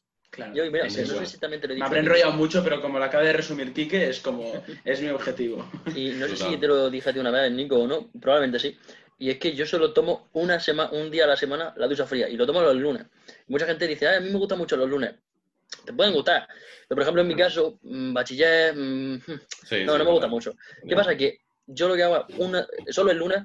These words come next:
Speaker 2: conforme me despierto, voy y me pego una ducha fría de cojones, y es una forma de decirme a mí mismo, de decir, mm, "Bueno, acabas de pegarte una ducha fría, ahora el profesor de matemáticas no te va a hacer nada peor". Eh,
Speaker 1: <laughs>
Speaker 2: es, es el hecho de decir, "Si has podido contra esto, puedes contra los profesores".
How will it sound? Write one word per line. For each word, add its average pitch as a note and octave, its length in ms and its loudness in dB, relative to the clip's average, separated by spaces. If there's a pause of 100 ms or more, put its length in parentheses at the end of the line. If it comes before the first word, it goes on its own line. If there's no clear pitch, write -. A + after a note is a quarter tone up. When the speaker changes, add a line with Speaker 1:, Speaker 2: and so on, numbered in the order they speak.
(100)
Speaker 2:
conforme C3 360 -2
me B2+ 100 0
despierto, D#3+ 440 -2
voy D#3+ 220 2
y D3 40 -6
me C3+ 100 -4
pego D#3 260 -2
una D3+ 100 -2
ducha D3 220 -2
fría E3+ 300 -2
de B2 200 -6
cojones, D#3+ 420 -4 (680)
y C#3+ 340 -2
es D3 100 2
una F#3 140 0
forma F#3 200 0
de E3+ 60 4
decirme E3 260 0
a - 20 0
mí C#3+ 280 -6
mismo, F3 360 -4
de C#3 100 4
decir, A#2+ 420 -6
mm, A#2+ 460 -6
"Bueno, A#2 200 -4
acabas B2 240 0
de D3+ 60 2
pegarte C#3 260 0
una C3+ 100 0
ducha B2 180 -6
fría, D#3 280 0
ahora C3+ 160 4
el C3 60 0
profesor B2 300 0
de C#3+ 60 2
matemáticas C#3 440 0
no B2 100 -2
te A#2 60 -2
va A#2 60 0
a - 20 0
hacer B2 120 -6
nada A#2+ 120 -2
peor". G#2 200 -8 (560)
Eh, C#3 260 2
Speaker 1:
<laughs> F3+ 640 0 (840)
Speaker 2:
es, E3+ 220 4 (260)
es D3 520 0
el F3+ 120 0
hecho F#3 180 0
de D#3+ 100 6
decir, D3 260 0
"Si E3+ 140 -2
has F3 100 4
podido F#3 220 2
contra D#3 200 4
esto, F3 160 2
puedes D#3 200 2
contra C3+ 220 -2
los A#2+ 80 -2
profesores". A#2 360 -6